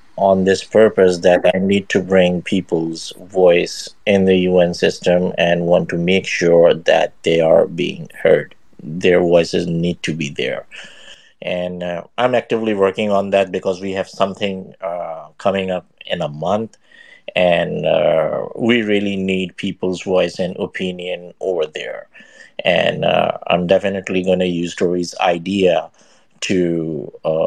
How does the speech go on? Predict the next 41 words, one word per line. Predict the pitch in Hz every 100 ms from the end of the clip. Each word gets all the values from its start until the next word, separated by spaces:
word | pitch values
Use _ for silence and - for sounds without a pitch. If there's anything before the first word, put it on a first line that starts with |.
| -
amplify | 90 - 92 - 98 95 92 -
that | - 87 82
thing | 92 87
to | 90
bring | 87 90 82
the | 87
people's | 95 85 85 -
voice | 85 80 - -
in. | 101 107 113 - - - - _
And | - 90 87 87 87 -
I | 92
would | 113 104
say | - 107
that | 107 104 -
I | 98 98
am | 95 95 92 - _ _ _ _ _
one | 87 90 87 101
of | 104 98
the | 90
very | 82 90 95 107
few | - 117
people | 113 127 - 156 127
who | 123
are | 120 110 95
actually | - - 104 104 -
working | 82 85 92 95 110
on | 107 104 104
that | 101 -
to | 104
bring | 90 98 92 -
people's | 98 92 98 92
voice | 95 98 -
in. | 101 101 -
And | 95 92 92 92
of | 95 -
course, | - 98 95 - -
it's | 95 -
a, | 101 95 - - - - -
it's | - -
a | 90
really | 87 98 95 98 92 90